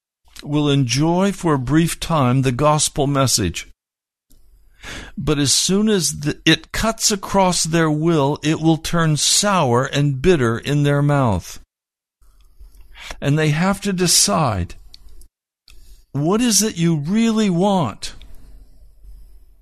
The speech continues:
What is it you are seeking with your heart?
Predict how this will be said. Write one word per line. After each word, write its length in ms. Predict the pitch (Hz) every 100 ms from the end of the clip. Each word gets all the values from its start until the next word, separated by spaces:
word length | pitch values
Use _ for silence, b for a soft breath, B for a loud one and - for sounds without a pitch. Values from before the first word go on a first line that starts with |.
| _ _ -
What 220 | 151 202
is 200 | 220 202
it 140 | 196
you 140 | 170 180
are 80 |
seeking 640 | 151 - 196 196 - 165 143
with 180 | 147
your 100 | 151
heart? 580 | 127 - 82 - - -